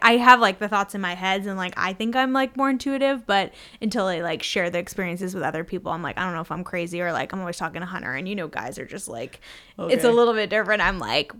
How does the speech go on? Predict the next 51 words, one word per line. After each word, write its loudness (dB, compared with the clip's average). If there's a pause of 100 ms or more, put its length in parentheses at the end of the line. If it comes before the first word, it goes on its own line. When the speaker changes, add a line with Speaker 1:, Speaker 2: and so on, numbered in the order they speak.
Speaker 1:
"Wait, -4
did -6
you -4
notice -6
that? -6
Or -8
did -12
you -6
see -6
that? -4
Wasn't -2
that -2
cool?" -2 (400)
Um, -4 (420)
he's -6
probably -6
like, -12 (240)
"What -10
are -6
you -8
talking -6
about?" 2
<laughs> 10
I'm 8
like, 6
"You 2
don't 8
get 6
it. 4
Never 2
mind." 0
Speaker 2:
You 4
don't 8
get 6
it. -8
Speaker 1:
Yeah. 4 (100)
Um, -2 (320)
I 4
don't 6
know. 6
I 2
don't 4
have, 2
like, 0
that 2 (680)
much 0
to -4
share 0
on -2
it, -4
but 2